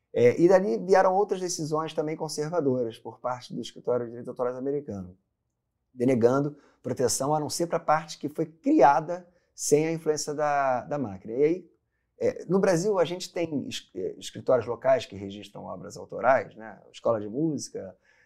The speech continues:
é, Belas Artes, Biblioteca Nacional, mas não é um registro obrigatório, a-, como não é hoje nos Estados Unidos, pra proteção. Então, a gente ainda não tem essa discussão. Mas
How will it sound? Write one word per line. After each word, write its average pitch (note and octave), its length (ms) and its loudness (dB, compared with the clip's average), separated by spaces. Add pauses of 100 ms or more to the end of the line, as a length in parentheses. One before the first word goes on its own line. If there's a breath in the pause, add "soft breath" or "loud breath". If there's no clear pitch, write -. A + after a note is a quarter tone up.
(160)
é, G2+ 260 -2 (260)
Belas G#2+ 440 -2
Artes, A#2 800 -2
Biblioteca G#2 380 -8
Nacional, A#2 580 -2
mas C3 180 -8
não D#3+ 180 -6
é D#3+ 140 -4
um D#3 100 -6
registro C#3+ 360 -8
obrigatório, C3 720 -2
a-, D3+ 80 -8
como G3+ 300 -10
não F#3 140 -2
é D#3 120 2
hoje C#3+ 220 4
nos A#2 100 -10
Estados A#2 180 -12
Unidos, C3 340 -14 (580)
pra A2+ 120 -2
proteção. A2+ 540 -8 (260 soft breath)
Então, F3 120 2
a - 20 2
gente F#3+ 120 0
ainda F#3+ 140 -4
não F#3+ 140 -6
tem D#3 380 0
essa A#2+ 200 -8
discussão. A2+ 600 -12 (600 soft breath)
Mas D#3+ 380 2